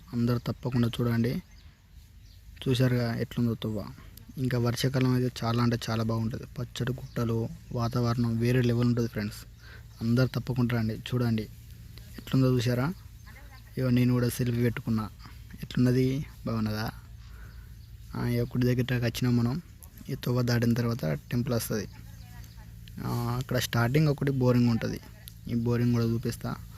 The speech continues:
అందులో కూడా బాగుంటుంది అన్న, మొత్తం మామిడి తోటనే. ఈ దేవుని చరిత్ర ఏందంటే, పెద్దయ్య గట్ల దేవుడు ఉన్నాడు చూసినావా, ఇక్కడ నుండే వెళ్ళిపోయిందని చరిత్ర. ఇక్కడ బోరింగ్ చూసిర్రా, స్టార్టింగ్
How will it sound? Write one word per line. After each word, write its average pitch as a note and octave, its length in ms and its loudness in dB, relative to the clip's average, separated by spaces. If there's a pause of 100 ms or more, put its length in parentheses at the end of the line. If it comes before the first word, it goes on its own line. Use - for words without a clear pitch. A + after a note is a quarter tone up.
(460)
అందులో A#2+ 200 2
కూడా B2 140 4
బాగుంటుంది A#2 440 2
అన్న, A#2 120 2
మొత్తం A#2+ 360 2
మామిడి A#2+ 240 4
తోటనే. A#2+ 340 0 (840)
ఈ C#3 80 6
దేవుని C3 360 6
చరిత్ర B2+ 460 -4
ఏందంటే, A#2+ 840 2 (600)
పెద్దయ్య C3+ 360 4
గట్ల C3 260 2
దేవుడు B2 280 4
ఉన్నాడు A#2+ 180 4
చూసినావా, A#2+ 400 -2 (320)
ఇక్కడ C3+ 240 0
నుండే C3 220 6
వెళ్ళిపోయిందని B2 540 2
చరిత్ర. A2+ 440 -2 (760)
ఇక్కడ B2+ 160 0
బోరింగ్ B2+ 400 6
చూసిర్రా, B2 400 0 (200)
స్టార్టింగ్ A2+ 460 0